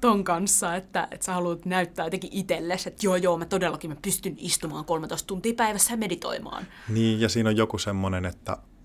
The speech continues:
Speaker 2: mä asetan mun jonkun sielun tai hengen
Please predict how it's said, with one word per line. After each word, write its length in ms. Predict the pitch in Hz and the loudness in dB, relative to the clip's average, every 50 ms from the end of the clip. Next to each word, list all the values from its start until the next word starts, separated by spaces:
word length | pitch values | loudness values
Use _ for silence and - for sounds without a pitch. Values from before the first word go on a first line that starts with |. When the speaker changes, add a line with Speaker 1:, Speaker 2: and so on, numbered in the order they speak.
| - - | -12 -6
Speaker 2:
mä 280 | 90 92 92 92 - - - _ _ - - | -2 2 2 2 2 0 -6 _ _ -10 -2
asetan 600 | - 98 - - 90 85 - 92 87 87 87 87 - - - 90 | -2 -2 0 0 -2 0 2 0 0 0 -2 -4 -8 -10 -8 -6
mun 140 | 90 87 85 | -6 -4 -4
jonkun 180 | 87 87 - | -6 -6 -6
sielun 600 | - - - - 104 98 92 90 90 87 85 85 | -6 -4 0 2 4 6 6 6 4 2 -2 -2
tai 420 | - 90 87 87 85 87 87 85 82 - | -2 0 2 2 2 0 0 -2 -2 0
hengen 580 | 104 98 90 87 87 87 87 85 82 85 82 | 0 0 2 2 0 0 -2 -2 -2 -4 -6